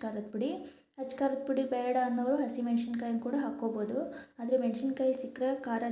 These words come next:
ಜಾಸ್ತಿ ಆಗ್ಬಿಡುತ್ತೆ ಅಂತ ನಾನು, ಆ, ಅಚ್ಚ ಖಾರದ ಪುಡಿ ಯೂಸ್ ಮಾಡ್ತಾಯಿದ್ದೀನಿ. ನಿಮ್ಗೆ ಜಾಸ್ತಿ ಸ್ಪೈಸಿ ಬೇಕಂದರೆ ನೀವು ಹಸಿಮೆಣ್ಸಿನ್ಕಾಯಿ ಕೂಡ ಯೂಸ್ ಮಾಡ್ಕೋಬೋದು. ಇವಾಗ ಎಲ್ಲ ಹಾಕ್ಕೊಂಡು ಮತ್ತೆ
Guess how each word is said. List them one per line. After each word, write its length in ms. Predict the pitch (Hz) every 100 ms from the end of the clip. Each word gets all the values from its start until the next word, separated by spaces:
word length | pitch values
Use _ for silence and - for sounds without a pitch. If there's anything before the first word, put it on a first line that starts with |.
| 226
ಜಾಸ್ತಿ 280 | 220 - 240
ಆಗ್ಬಿಡುತ್ತೆ 500 | 220 220 214 214 214
ಅಂತ 140 | 214 240 294
ನಾನು, 200 | 320 302 285 - - - -
ಆ, 120 | 254 233
ಅಚ್ಚ 120 | 233 -
ಖಾರದ 220 | 233 226
ಪುಡಿ 160 | 220 226
ಯೂಸ್ 160 | 220 233
ಮಾಡ್ತಾಯಿದ್ದೀನಿ. 580 | 214 - 208 202 208 262 453 - - _ _
ನಿಮ್ಗೆ 220 | 254 240 233
ಜಾಸ್ತಿ 240 | 233 233 269
ಸ್ಪೈಸಿ 420 | - 226 226 262
ಬೇಕಂದರೆ 560 | 254 233 233 233 233 311 381
ನೀವು 140 | 302 240
ಹಸಿಮೆಣ್ಸಿನ್ಕಾಯಿ 680 | 233 226 220 233 233 233 220 240
ಕೂಡ 80 | 320 254
ಯೂಸ್ 180 | 214 208
ಮಾಡ್ಕೋಬೋದು. 520 | 202 - 208 190 226 - - - - _ _ _ _ _ _ _ _ -
ಇವಾಗ 180 | 254 254
ಎಲ್ಲ 140 | 240 247 247
ಹಾಕ್ಕೊಂಡು 380 | 247 254 269 294
ಮತ್ತೆ 180 | 277 269